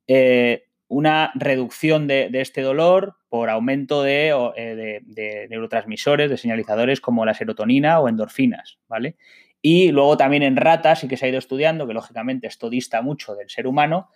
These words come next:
pero bueno, es un avance también, que, eh, un ayuno de veinticuatro horas podía reducir hasta un cuarenta por ciento el estado de, de ansiedad. Y esto se, se avala por la Universidad de Illinois. O sea que,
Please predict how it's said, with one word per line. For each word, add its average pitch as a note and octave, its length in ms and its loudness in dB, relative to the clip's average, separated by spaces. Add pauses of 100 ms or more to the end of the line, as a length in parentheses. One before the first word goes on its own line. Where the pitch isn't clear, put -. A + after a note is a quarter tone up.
(200)
pero G#2 120 -2
bueno, B2+ 180 2
es - 100 -8
un A#2+ 80 -2
avance B2 340 2
también, E3 480 0 (340)
que, D3 300 0
eh, B2+ 380 4
un C#3 160 0
ayuno D#3 260 0
de D3+ 60 2
veinticuatro D3+ 600 0
horas E3 380 2 (220)
podía C3+ 260 0
reducir D#3 340 0
hasta C#3 280 0
un D3+ 100 -6
cuarenta D3 400 2
por B2+ 160 -2
ciento D3+ 400 -4
el B2+ 80 -2
estado C3+ 300 -2
de, B2 240 -4
de A2+ 100 -8
ansiedad. A2 540 -4 (100)
Y A2+ 80 -16
esto B2+ 460 0
se, A#2+ 260 -6
se A2+ 140 -12
avala A#2 300 -2
por C3+ 100 -4
la B2 60 -2
Universidad A#2 440 -6
de A#2+ 120 -4
Illinois. A2+ 580 -6 (260)
O - 80 -4
sea B2 300 4
que, A#2+ 300 0